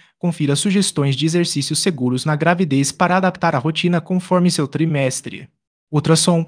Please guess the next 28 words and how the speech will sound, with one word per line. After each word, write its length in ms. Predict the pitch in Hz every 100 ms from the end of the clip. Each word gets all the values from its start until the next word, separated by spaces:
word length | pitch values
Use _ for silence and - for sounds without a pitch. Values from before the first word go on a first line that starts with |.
| -
cardiotocografia 1080 | 190 185 196 196 214 196 190 - 196 196 190
e 80 | 180
acompanhamento 720 | 196 208 196 208 165 151 160
fetal. 360 | 175 190 196 220
Ultrassom 380 | 220 175 - 185
avalia 340 | 196 180 175
crescimento 640 | 165 151 196 151 165 170 170
e 40 |
líquido. 520 | 143 139 127 120 - - -
Doppler 320 | 170 180 190
avalia 280 | 185 175 190
fluxo 400 | - 175 - 160
placentário. 800 | 185 - 170 - 123 104 - - _ _ -
C 80 |
T 100 | 135
G 120 | 131 185
registra 440 | 180 175 180 208
batimentos 680 | 190 202 185 170 165 156 -
e 80 | 170
contrações. 800 | - 190 185 160 175 170 180 -
Em 80 | 156
pré-eclâmpsia 580 | 156 180 - 180 196 214
pode 320 | 214 208 190
ser 220 | 185 190
feito 320 | 190 190 196 190
com 120 | 170
mais 280 | 170 190 -
frequência. 800 | 202 196 - 120 110 - 117